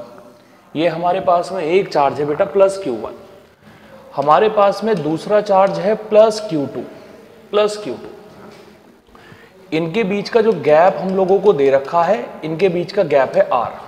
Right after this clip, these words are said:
ठीक है। अब देखो क्या होगा, ये प्लस इस प्लस को रिपेल करेगा इस तरफ और ये प्लस इस प्लस को रिपेल करेगा इस तरफ, और रिपल्शन में दोनों एक दूसरे पर बिल्कुल equal force लगाएंगे।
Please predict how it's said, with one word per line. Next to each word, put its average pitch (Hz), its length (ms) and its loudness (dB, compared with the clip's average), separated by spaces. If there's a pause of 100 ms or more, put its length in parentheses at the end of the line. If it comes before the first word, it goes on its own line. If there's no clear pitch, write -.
(520)
ठीक 190 140 -2
है। 254 100 -10 (580)
अब 143 120 2
देखो 170 220 0
क्या 180 160 -2
होगा, 180 320 -2 (560)
ये 160 300 6
प्लस 156 640 2 (380)
इस 233 160 0
प्लस 165 340 0
को 220 200 4
रिपेल 175 440 2
करेगा 143 400 4
इस 120 260 -4
तरफ - 1700 -20
और 143 160 4
ये 180 240 6
प्लस - 760 0
इस 214 140 -4
प्लस 190 300 -2
को 220 160 4
रिपेल 165 360 4
करेगा 139 380 4
इस 147 220 -6
तरफ, 123 180 -12 (960)
और 151 120 6
रिपल्शन 180 540 2
में 147 600 -4
दोनों 196 400 2
एक 196 280 0
दूसरे 160 440 -2
पर 190 200 0
बिल्कुल 175 500 -4
equal 202 360 2
force 208 340 0
लगाएंगे। 104 460 -6